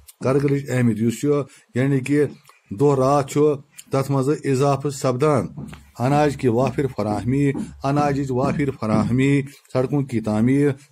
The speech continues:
سڑکن ہٕنٛز تعمیر اور مقامی پیداوار میں اضافے نے یہاں کے لوگوں کی ان تکالیف کو کافی حد تک ازالہ کیا ہے اور مقامی پیداوار یُس چھُ، تتھ منٛز یُس اضافہٕ سپدیو تہٕ لوٗکن یِم آز تام تکلیف ٲسۍ،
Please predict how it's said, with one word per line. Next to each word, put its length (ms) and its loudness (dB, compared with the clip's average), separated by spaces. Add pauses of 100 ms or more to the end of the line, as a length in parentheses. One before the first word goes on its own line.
سڑکن 280 0
ہٕنٛز 200 -4
تعمیر 460 2
اور 440 -2
مقامی 460 2
پیداوار 520 2
میں 140 0
اضافے 520 0
نے 320 4 (300)
یہاں 260 0
کے 200 0
لوگوں 360 2
کی 420 0 (320)
ان 160 0
تکالیف 540 0
کو 140 -4
کافی 360 -4
حد 240 -4
تک 260 -2
ازالہ 400 0
کیا 400 0
ہے 180 2 (380)
اور 220 4
مقامی 420 0
پیداوار 500 0
یُس 220 -2
چھُ، 80 0 (420)
تتھ 60 -4
منٛز 260 2
یُس 280 -2
اضافہٕ 380 0
سپدیو 560 0
تہٕ 380 -6
لوٗکن 260 2
یِم 200 0
آز 200 0
تام 280 0 (360)
تکلیف 500 0
ٲسۍ، 420 4